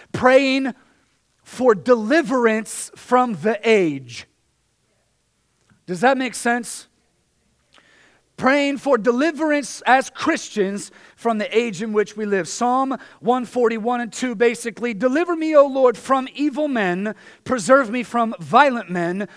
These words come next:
who plan evil things in their hearts." Someone is always constantly scheming against you, okay? If it's not a person of this world, it is the, the imps and the demons and the spiritual warfare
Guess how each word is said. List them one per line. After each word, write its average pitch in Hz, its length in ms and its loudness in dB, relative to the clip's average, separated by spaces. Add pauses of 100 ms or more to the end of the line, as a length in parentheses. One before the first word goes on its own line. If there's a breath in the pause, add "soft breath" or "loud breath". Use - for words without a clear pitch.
(140 loud breath)
who 240 140 -4
plan 285 440 -2 (180)
evil 269 380 -2
things 247 720 -4 (240 soft breath)
in 226 180 -4
their 220 200 2
hearts." - 580 0 (280 loud breath)
Someone 359 380 2
is 262 160 0
always 359 340 6
constantly 311 680 2
scheming 262 540 -4
against 214 520 -4
you, 110 200 -12 (880)
okay? 220 320 2 (540 soft breath)
If 247 180 0
it's 247 160 -8
not 294 260 2
a 247 80 -2
person 302 400 -4
of 285 120 -2
this 269 200 -6
world, 320 640 0
it 269 100 -6
is 240 280 -8
the, 214 340 2
the 220 280 -2
imps 330 260 -6
and 294 120 -6
the 285 60 -8
demons 285 440 -6
and 254 80 -8
the 254 80 -8
spiritual 285 440 -6
warfare 240 480 0